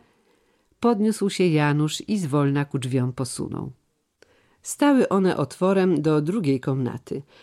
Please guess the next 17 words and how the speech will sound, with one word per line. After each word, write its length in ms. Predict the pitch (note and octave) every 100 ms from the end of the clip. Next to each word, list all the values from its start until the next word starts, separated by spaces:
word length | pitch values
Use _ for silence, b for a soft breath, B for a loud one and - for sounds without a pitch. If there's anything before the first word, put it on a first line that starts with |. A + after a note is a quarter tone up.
| b
po 120 | - D3+
której 320 | - C#3+ B2+
dziewczę 440 | F3 A#3 - A3+ -
niespokojnymi 800 | D3+ D#3 - D3+ C3+ B2+ F3 G#3+
chodziło 380 | D3+ B2+ C3 C#3+
krokami. 640 | C3+ A#2+ - - C3+ _ _ _ _ _ _ _ B B B B B -
Cioci 320 | D#4+ - A3+
Leny 320 | G3+ G#3 G3
nie 200 | D3 C#3+
było 240 | D3 D#3+
dawno. 500 | B2+ B2+ - C#3+ - C#3+ _ b b b
Znaleźli 540 | C3+ F3 E3 F#3 F#3 F3
się 160 | -
więc 340 | D#3 D#3 D#3 -
tak 360 | F#3+ G3 -
jak 240 | D3+ D3 -
sami, 440 | - F#3+ C#3 B2